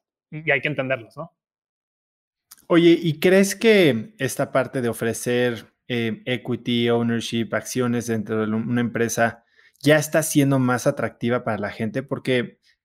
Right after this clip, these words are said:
Speaker 2: hace diez años que empecé a emprender yo y después hace siete que empecé Instafit, hay gente que todavía prefiere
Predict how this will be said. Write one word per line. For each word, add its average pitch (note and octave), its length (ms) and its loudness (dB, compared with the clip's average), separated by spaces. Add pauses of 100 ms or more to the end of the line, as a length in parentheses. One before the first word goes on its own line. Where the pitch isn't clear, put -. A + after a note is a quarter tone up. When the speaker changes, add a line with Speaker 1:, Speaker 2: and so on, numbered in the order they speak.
(220)
Speaker 2:
hace D#3 220 2
diez D3 240 6
años C#3+ 400 4
que A#2+ 140 -2
empecé A2 320 -2
a - 20 -2
emprender A#2 400 -2
yo A#2+ 300 0
y A#2+ 60 0
después A2+ 340 -4
hace G#2+ 180 -4
siete A#2 320 -4
que - 80 -8
empecé A2 280 -6
Instafit, A#2+ 520 -6 (720)
hay E3+ 180 2
gente B3+ 240 0
que C#3+ 120 0
todavía E3 420 2
prefiere D3+ 720 2